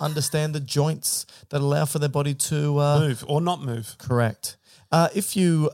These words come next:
Speaker 1: uh, like, maybe not this episode, but other episodes. Uh,
Speaker 2: Why do you hate joints so much?
Speaker 1: uh, I
Speaker 2: They're
Speaker 1: must
Speaker 2: exciting. You know, this is the,
Speaker 1: Yeah.
Speaker 2: the foundation of a lot of manual therapy, physio,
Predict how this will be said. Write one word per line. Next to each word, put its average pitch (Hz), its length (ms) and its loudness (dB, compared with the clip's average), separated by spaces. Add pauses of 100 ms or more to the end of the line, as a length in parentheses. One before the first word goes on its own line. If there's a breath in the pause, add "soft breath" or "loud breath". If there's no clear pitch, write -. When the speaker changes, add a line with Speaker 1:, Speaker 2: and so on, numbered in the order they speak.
(140)
Speaker 1:
uh, 131 340 4
like, 127 720 0
maybe 151 260 0
not 117 140 0
this 202 200 0
episode, 110 540 -2
but 117 180 -4
other 226 300 0
episodes. - 680 -6 (300 soft breath)
Uh, 147 140 2
Speaker 2:
Why 311 120 0
do 403 60 -4
you 359 120 -6
hate 196 180 -10
joints 165 300 -10
so 139 100 -12
much? 120 320 -14 (180)
Speaker 1:
uh, 202 240 4
I 180 120 2
Speaker 2:
They're 226 200 -2
Speaker 1:
must 214 160 2
Speaker 2:
exciting. 208 420 -4
You 131 60 -6
know, 156 140 -2
this 196 240 -10
is 170 180 -8
the, 151 320 -2
Speaker 1:
Yeah. 226 200 -2 (100)
Speaker 2:
the 160 80 -10
foundation 156 680 -6
of 120 240 -12 (720)
a 135 80 -2
lot 135 240 2
of 139 80 -2
manual 131 380 -4
therapy, 143 520 -2
physio, 123 720 -2